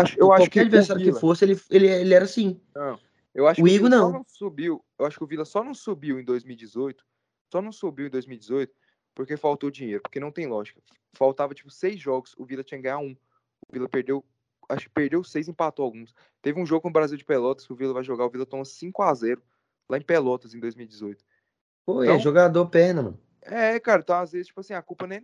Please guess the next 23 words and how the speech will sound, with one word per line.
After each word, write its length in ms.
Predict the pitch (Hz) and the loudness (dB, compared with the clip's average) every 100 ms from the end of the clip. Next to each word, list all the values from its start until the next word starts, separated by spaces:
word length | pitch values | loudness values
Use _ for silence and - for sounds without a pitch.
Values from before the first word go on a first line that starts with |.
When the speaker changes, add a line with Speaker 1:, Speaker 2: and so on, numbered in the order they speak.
| 240 | -18
Speaker 1:
nem, 200 | 220 - | -20 -16
não 120 | 185 | -10
é 40 | 185 | -10
nem 160 | 175 | -10
do 140 | 214 370 | -8 -8
cara, 400 | - 269 190 156 | -8 -4 -2 -2
é 60 | |
culpa 260 | 120 156 165 | -8 -10 -10
do 100 | 147 | -12
dinheiro, 380 | 147 202 185 160 | -14 -12 -10 -10
é 40 | |
culpa 220 | - - | -14 -14
do 120 | 139 156 | -12 -12
bicho 340 | 175 170 - | -12 -14 -14
que 80 | - | -6
Speaker 2:
É 40 | |
Speaker 1:
pesa 100 | 135 | 0
Speaker 2:
jogador 300 | 139 147 151 | 2 4 4
Speaker 1:
ali 80 | 170 | 2
na 80 | 170 | 4
hora. 80 | 160 | 4
Speaker 2:
perna, 180 | 156 131 | 4 2
mas 340 | 104 139 135 | 4 4 4